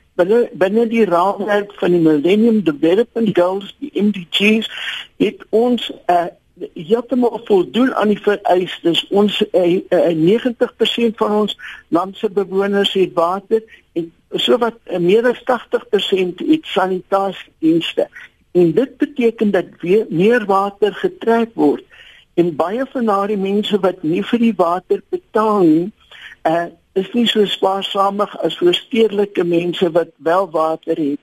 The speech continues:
nie. Eh, maar die voorstedelike watergebruikers betaal nou meer en dit is waar die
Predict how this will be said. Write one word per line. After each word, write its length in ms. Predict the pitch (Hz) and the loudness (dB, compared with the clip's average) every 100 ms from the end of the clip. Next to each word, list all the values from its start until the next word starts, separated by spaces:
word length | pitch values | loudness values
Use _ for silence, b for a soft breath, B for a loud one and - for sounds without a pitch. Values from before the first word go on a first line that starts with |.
| _ | _
nie. 180 | - - B B B B B | -20 -20 B B B B B
Eh, 140 | 165 170 - | -2 -2 -4
maar 540 | 180 190 208 220 208 | -2 2 2 2 -2
die 180 | 226 190 | -6 -6
voorstedelike 880 | 202 175 - 262 269 240 233 220 190 | -2 -2 0 0 2 0 2 0 0
watergebruikers 1120 | 151 170 208 247 233 208 170 175 175 - 349 - | 0 0 0 -2 -2 -4 0 0 0 -2 -4 -4
betaal 420 | - - 185 185 | -6 -2 -2 -2
nou 180 | 180 165 | -4 -4
meer 320 | 165 180 170 | 2 2 2
en 140 | 165 151 | 0 0
dit 200 | 208 262 | -2 -4
is 140 | 233 | -4
waar 240 | 202 190 | -2 0
die 120 | 170 | -2